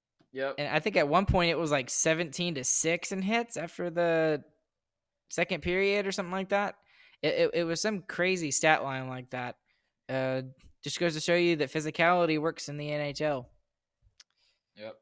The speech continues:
Speaker 1: that's Stars hockey. I think we're finally seeing the complete culmination of the way the team is supposed to play.
Speaker 2: Right.
Speaker 1: We have the best blue line in the league. Let's use it. And we did. And they got four points. And it was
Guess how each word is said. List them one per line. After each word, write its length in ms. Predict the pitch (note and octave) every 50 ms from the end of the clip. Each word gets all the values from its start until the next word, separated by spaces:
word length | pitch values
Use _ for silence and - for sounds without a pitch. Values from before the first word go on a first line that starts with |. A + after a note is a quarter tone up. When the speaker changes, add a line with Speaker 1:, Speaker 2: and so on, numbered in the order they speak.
| _ -
Speaker 1:
that's 240 | A2 A2+ A2+ -
Stars 420 | - - - - B2 B2+ B2+ B2+ B2+
hockey. 580 | - B2+ C3 C3 B2+ - G2+ F#2+ F#2+ G2+ - _
I 140 | - A2+ A#2
think 220 | A#2 C#3 D#3+ D#3
we're 180 | D3 D3+ C3+ C3
finally 440 | C3 C3+ C3+ C#3 D3 D3 C#3+ C3+ B2
seeing 640 | A#2 - C3 C3+ C3+ C3+ C3 B2+ A#2+ A#2 A2+ A2 A2 - _ _ _ _ _ _ -
the 100 | B2 A#2
complete 680 | - - C3+ A#2+ A#2 - - D3+ D3 C#3+ C#3+ C#3 _
culmination 840 | - - - D3 D3+ D3+ C#3+ C3 B2+ B2+ C3 C3 C3 - - B2+ A#2+
of 160 | A#2+ A2+ G2+
the 100 | G#2+ A2+
way 180 | A2+ A#2 A#2 A#2
the 100 | A2 A2
team 280 | - - C3 B2 A#2+
is 100 | A#2 A2
supposed 380 | - A2 - - A#2 G#2+ - -
to 80 | - G2
play. 200 | - B2 G#2+ G#2+
Speaker 2:
Right. 220 | C3 C3+ B2+ B2 - _ _ _ _ _ _ _ _ _ _ _ _ _ _ _ _ _ _
Speaker 1:
We 140 | - B2 B2
have 420 | C#3 D3 D3+ D#3 D#3 D#3 D3+ C#3+ - C3
the 100 | C3+ C3
best 280 | C#3+ D3+ D#3+ - C3+
blue 180 | C3 D3+ E3 D#3+
line 240 | D#3 D#3 D#3 D#3 D3+
in 80 | D3+
the 80 | D3 D3+
league. 480 | C#3+ C#3 C3+ C3+ C3 C3 B2+ B2 B2 _ _ _ _ _ _ _ _ -
Let's 360 | B2 C3 C3 C3 - - - _ _
use 240 | - B2 C3 C3 B2 A2+
it. 100 | - - _ _ _ -
And 140 | A2 A#2
we 100 | A#2 A#2
did. 280 | A2+ G#2 A#2+ A2 G2+ F#2 E2+ _ _ -
And 100 | G#2 A#2
they 80 | A#2+
got 220 | G#2+ A2+ A2+ A2 - _ _ _ _ _ _ _ _ _ -
four 160 | C#3+ C3 B2
points. 500 | B2 C3 A#2 G2+ F#2+ - - - - - _ _ -
And 100 | B2 C3
it 100 | C3 C3
was 460 | B2+ B2 B2 A#2+ A#2+ - - -